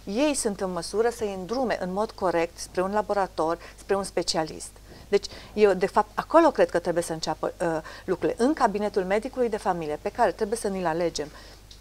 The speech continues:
ca să putem comunica, să avem o, o chimie cu acel medic de familie și să avem încredere. Și de acolo lucrurile merg bine, pentru că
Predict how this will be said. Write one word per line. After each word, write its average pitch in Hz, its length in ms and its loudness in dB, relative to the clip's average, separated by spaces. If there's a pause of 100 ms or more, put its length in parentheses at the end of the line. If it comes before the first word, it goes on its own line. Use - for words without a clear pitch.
(220)
ca 208 120 6
să 202 220 4 (160)
putem 285 280 6
comunica, 202 640 0
să - 140 -2
avem 165 300 2
o, 262 180 4 (520)
o 165 140 -2
chimie 269 600 4
cu 180 100 0
acel 196 260 4
medic 190 260 0
de 190 100 0
familie 165 500 0
și 254 120 0
să 202 120 0
avem 202 200 2
încredere. 233 600 -2 (280)
Și - 140 -8
de 220 60 -2
acolo 277 400 0 (180)
lucrurile 269 440 -4 (300)
merg 240 240 2
bine, 277 200 0
pentru 233 220 2
că - 120 4